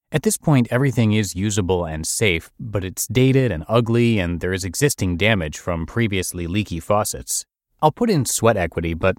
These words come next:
I'm still looking at a couple thousand per renovation, and the only R O I I see is personal, my joy when I see it, and no embarrassment when having people over. I have no plans on moving anytime soon, assuming life cooperates,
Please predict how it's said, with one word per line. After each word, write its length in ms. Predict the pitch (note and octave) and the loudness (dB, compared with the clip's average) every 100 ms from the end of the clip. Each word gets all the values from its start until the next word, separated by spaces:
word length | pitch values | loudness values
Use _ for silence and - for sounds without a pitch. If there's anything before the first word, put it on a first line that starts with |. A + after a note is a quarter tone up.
| - | -2
I'm 140 | B2+ | -4
still 240 | A#2 - F#3 | -2 0 4
looking 300 | C3+ B2+ G#2 | 4 6 4
at 100 | F2+ | 4
a 140 | F2 | 0
couple 300 | - C3 G2+ | 0 2 2
thousand 460 | - G#2 G2+ G2 F2 | 4 4 4 2 0
per 140 | G2 | 2
renovation, 720 | F2+ E2 D#2 G2+ G#2+ D2 D2 - | 2 0 2 0 0 -4 -8 -8
and 140 | G2+ | -4
the 80 | F#2+ | 0
only 260 | A2+ D#3 C3 | 2 4 4
R 220 | G#2 G#2 | 4 4
O 100 | G2 | 6
I 240 | G2 G2+ F2 | 4 4 2
I 80 | D#2 | -4
see 440 | - C#3 B2 E2+ | -4 0 0 0
is 160 | D#2+ - | -4 -6
personal, 580 | - D#3+ - F2+ C#2 - _ | 0 2 2 -4 -6 -12 _
my 240 | G#2+ C3 | 2 4
joy 320 | D#3 A2 A#2 A2 | 4 4 6 4
when 160 | G2+ | 2
I 100 | F2+ | -2
see 300 | F2 - D3 | -2 0 0
it, 200 | D#2 - - | 0 -4 -4
and 320 | G#2+ G2 F#2 | -2 0 2
no 160 | A2+ | 2
embarrassment 580 | A2 F#2 A2 G#2+ - E2 | 2 0 0 0 -2 -6
when 120 | E2 | -4
having 260 | F#2 F#2 E2 | -2 0 -2
people 300 | F#2+ E2+ E2+ | -6 -6 -2
over. 260 | G2 D2 - _ _ _ _ - | -2 -2 -12 _ _ _ _ 2
I 80 | A3+ | 6
have 100 | C#3 | 8
no 140 | B2 | 6
plans 340 | - A2+ G#2 F#2 | 6 2 2 2
on 160 | D#2+ | 2
moving 320 | F#2 B2 F#2+ | 4 4 2
anytime 420 | D#2+ D2+ - E2+ D#2+ | -2 -4 -2 -2 -2
soon, 420 | - D2+ E2+ B2+ | -4 -4 -4 -6
assuming 500 | F#2+ - F#2+ F2 F2 | -4 0 0 0 -2
life 220 | F2+ E2 | -4 -4
cooperates, 720 | - D#2 F#2 F2+ C#2+ D2 - | -8 -2 -2 -2 -10 -10 -10